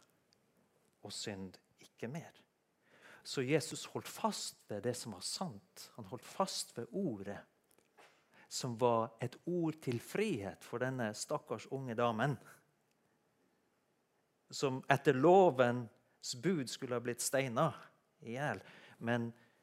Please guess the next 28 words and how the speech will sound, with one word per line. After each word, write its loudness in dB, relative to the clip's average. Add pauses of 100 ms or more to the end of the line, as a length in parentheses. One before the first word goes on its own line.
(920)
ved 2
Jesus 2
Kristus -6 (2750)
så -10
fikk -6
hun -2 (140)
nåde. 4
Nå -2
står 4
det 2
ikke 0
hvordan 0
det 2
gikk 4
med -2
den 0
jenta, -6 (540)
eller -2
den 0
unge -4
damen. 0 (460)
Gjorde 0
hun -4
det 4
Jesus -2 (720)
befalte -4
henne, -20 (760)
eller 2